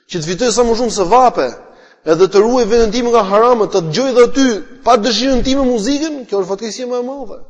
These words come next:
Atëherë nuk pas ngelur vend pa hyrë kjo, ky lloj harami. Dhe kjo është nga ato lloj fitnë që ka thënë profeti sallallahu alajhi wasallam, që do t'ju paraqiten juve fitnet, si puna e fijeve të Hasrit. Hasri që është ajo rro-, ajo lloj që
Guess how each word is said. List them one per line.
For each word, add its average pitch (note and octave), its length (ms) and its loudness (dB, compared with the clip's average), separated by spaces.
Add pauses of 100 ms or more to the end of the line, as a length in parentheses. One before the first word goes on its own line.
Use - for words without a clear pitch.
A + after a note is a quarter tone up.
(1400)
Atëherë G#3 300 2
nuk F#3 100 -6
pas A3 160 2
ngelur A#3 400 0
vend B3 240 0
pa C4 160 4
hyrë C#4 220 -2
kjo, C#4+ 180 -4
ky C#4+ 80 -4
lloj C#4+ 160 -2
harami. C4 440 -6 (920)
Dhe D3 160 -4
kjo A#3 140 2
është A3 100 2
nga A3+ 80 2
ato A3 120 0
lloj A3 120 4
fitnë A3 320 -4
që F#3+ 120 -6
ka G3+ 120 -2
thënë G#3 160 -2
profeti G#3 320 -4
sallallahu G#3 300 -2
alajhi F#3+ 80 -8
wasallam, A#3 240 -2 (880)
që D3+ 140 -12
do D3+ 100 0
t'ju E3 200 0
paraqiten F3 520 0
juve F#3 240 -2
fitnet, F#3+ 460 -4 (1120)
si - 240 -4
puna A3 320 4
e G3+ 80 2
fijeve A3+ 480 2
të A3 240 2
Hasrit. F#3 560 0
Hasri G#3 640 0
që F#3 120 0
është F#3 120 2
ajo F#3 120 4
rro-, G3+ 260 4
ajo F#3+ 260 6
lloj F#3+ 180 4 (100)
që E3 100 2